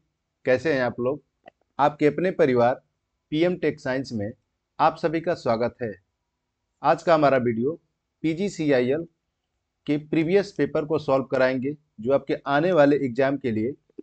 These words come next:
बहुत ही महत्वपूर्ण होंगे। तो आइए हम लोग स्टार्ट करते हैं। स्टार्ट करने से पहले आप वीडियो को ज़्यादा से ज़्यादा शेयर कीजिए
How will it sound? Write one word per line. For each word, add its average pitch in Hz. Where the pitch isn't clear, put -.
बहुत 123
ही 143
महत्वपूर्ण 120
होंगे। 107
तो 127
आइए 151
हम 151
लोग 151
स्टार्ट 131
करते 139
हैं। 170
स्टार्ट 170
करने 156
से 151
पहले 135
आप 117
वीडियो 131
को 151
ज़्यादा 123
से 139
ज़्यादा 127
शेयर 131
कीजिए 143